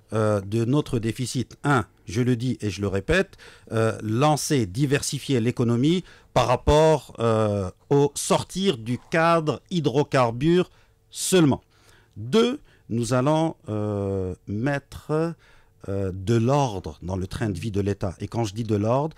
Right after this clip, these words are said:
c'est réduire sensiblement le train de vie de l'État, économiser de l'argent par rapport à cela, mettre fin aux fuites. Vous savez, quand je dis les fuites,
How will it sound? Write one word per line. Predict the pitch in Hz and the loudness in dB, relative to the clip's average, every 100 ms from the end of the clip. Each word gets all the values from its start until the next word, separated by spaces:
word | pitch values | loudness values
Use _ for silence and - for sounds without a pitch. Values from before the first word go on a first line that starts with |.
| - | -14
c'est | - - | -6 -4
réduire | 107 117 165 139 175 - | -2 2 2 4 2 0
sensiblement | - 147 143 - 139 117 120 143 | -2 0 0 0 -2 0 0 0
le | 117 | -2
train | - 117 | -4 -4
de | 110 | -4
vie | 120 | -4
de | 113 | -2
l'État, | 110 107 98 - - | -2 -2 -6 -10 -8
économiser | 135 - 123 127 117 135 | -4 0 2 2 2 2
de | 120 | 2
l'argent | 110 104 139 | 0 -2 -2
par | 117 | -2
rapport | 107 110 110 | -2 -2 -2
à | |
cela, | - 127 107 - - | -2 -4 -4 -8 -4
mettre | 131 131 127 | -2 -2 -2
fin | 151 - | -2 -2
aux | 117 | -4
fuites. | - - 175 - | 0 0 0 -2
Vous | 113 | -4
savez, | 143 170 | -2 -2
quand | 170 131 | -2 -4
je | 98 | -4
dis | 113 | -2
les | 107 | -2
fuites, | 98 170 202 - | -2 -2 -2 -4